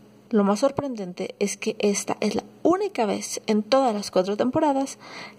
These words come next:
que hacen lo que un adolescente normal haría. Van con sus papás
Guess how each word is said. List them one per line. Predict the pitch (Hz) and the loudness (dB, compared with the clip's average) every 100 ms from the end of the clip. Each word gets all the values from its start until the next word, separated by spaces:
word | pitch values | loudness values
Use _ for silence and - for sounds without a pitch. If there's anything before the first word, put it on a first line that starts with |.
| - | -2
que | 262 240 | 4 4
hacen | 220 247 247 - - | 4 2 0 -2 0
lo | 196 | 0
que | 196 | 2
un | 175 | 0
adolescente | 180 - 196 190 208 208 214 | 0 0 0 0 2 2 2
normal | 190 196 175 175 190 - | 0 0 0 0 -2 -4
haría. | 185 175 - - - - - - - - - - - | -2 -2 -2 -6 -14 -20 -20 -18 -18 -20 -20 -20 -2
Van | - - | -2 0
con | 196 | -4
sus | 214 220 | -2 0
papás | 262 302 302 - | 0 -2 -6 -8